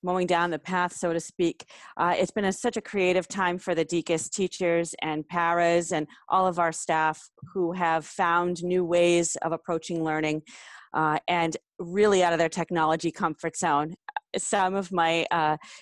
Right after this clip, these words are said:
teachers have tried different things they've never, ever tried before. And like Ms. Siemens said, we're doing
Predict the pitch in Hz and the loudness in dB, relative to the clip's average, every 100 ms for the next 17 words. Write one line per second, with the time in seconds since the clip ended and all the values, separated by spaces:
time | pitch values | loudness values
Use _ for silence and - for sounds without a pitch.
0 | - 233 185 185 - 214 180 175 180 185 | -2 -2 0 -4 -4 -2 0 2 0 -2
1 | 156 175 180 175 190 208 196 190 160 156 | -4 -4 -2 -2 0 0 2 0 0 -4
2 | - 156 156 156 - 156 151 - - - | -4 -4 -4 -4 -10 -4 -2 -4 -12 -20
3 | - 175 170 165 170 - 180 180 175 175 | -4 0 2 0 -2 -4 0 2 2 0
4 | 185 170 - 170 170 165 - 165 160 156 | -4 -4 -2 -2 -2 -4 -2 0 0 0
5 | 165 160 180 165 165 | -2 0 0 0 -2